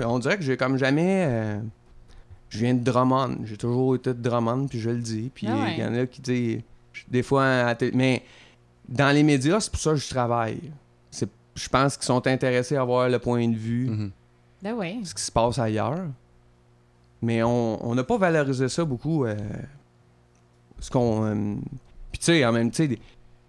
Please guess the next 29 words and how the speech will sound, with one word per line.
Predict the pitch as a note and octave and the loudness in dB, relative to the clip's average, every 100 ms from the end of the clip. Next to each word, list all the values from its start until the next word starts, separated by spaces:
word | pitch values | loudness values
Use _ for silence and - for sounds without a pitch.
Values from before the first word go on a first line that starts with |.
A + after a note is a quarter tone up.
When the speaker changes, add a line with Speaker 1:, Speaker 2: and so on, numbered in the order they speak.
| _ | _
Speaker 1:
si | - - | -2 4
on | C#3 | 4
peut | D3+ | 4
pas | D#3 A3 | 4 4
être | D#3 | 4
fier | - E3+ F3+ | 2 4 6
de | D3+ | 4
nos | C3+ C3 | 4 2
chansons, | C#3 A#2+ E3 | 2 2 2
on | E3+ | 0
pourrait | A2+ A#2 | 2 0
être, | A2+ | 0
pas | - C3 | 0 -2
être | |
fier | A#2+ C#3 | 2 2
de | C3 | 2
grand-chose | A#2 A#2 A#2 E3+ F3+ | 0 -2 0 -2 -2
parce | F#3+ F3+ | -2 -2
Speaker 2:
Non. | |
Speaker 1:
que | - | 0
des | A2+ A#2 | 0 0
tunes, | A#2 D3+ D#3 | 2 0 0
là, | C#3 | 0
c'est | C3 | -2
pas | A#2 | -2
mal | A#2 B2+ | 0 2
la | B2+ | 0
seule | B2+ A#2+ | 0 0
affaire. | A#2 C3 | 0 0